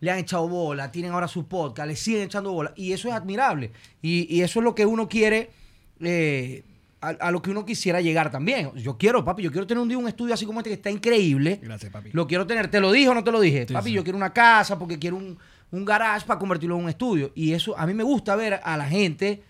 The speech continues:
Speaker 1: de pana triunfar, que le vaya bien. Yo pongo todos los días en mi, en mi primera historia es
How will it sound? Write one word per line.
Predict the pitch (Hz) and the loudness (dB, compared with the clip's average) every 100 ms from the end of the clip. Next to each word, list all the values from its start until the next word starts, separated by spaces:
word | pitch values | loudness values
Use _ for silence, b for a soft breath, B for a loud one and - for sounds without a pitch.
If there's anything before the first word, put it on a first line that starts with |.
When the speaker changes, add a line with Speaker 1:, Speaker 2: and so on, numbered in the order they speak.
| b | b
Speaker 1:
de | - 151 | -4 -2
pana | - 208 185 170 202 | 2 4 6 4 0
triunfar, | 175 151 - 214 170 160 | 0 0 6 8 8 6
que | 175 | -2
le | 156 | 0
vaya | 170 190 | 2 4
bien. | 214 175 131 b b | 6 4 0 b b
Yo | 143 214 | -2 2
pongo | 294 302 | 6 6
todos | 302 302 | 8 8
los | 277 | 8
días | 285 294 294 - | 8 8 8 8
en | - 233 226 | 0 -2 0
mi, | 220 214 _ _ - | -4 -6 _ _ -6
en | 190 | -2
mi | 202 202 | 0 0
primera | 202 202 254 | 0 4 4
historia | 277 302 285 269 | 4 4 4 6
es | 277 | 6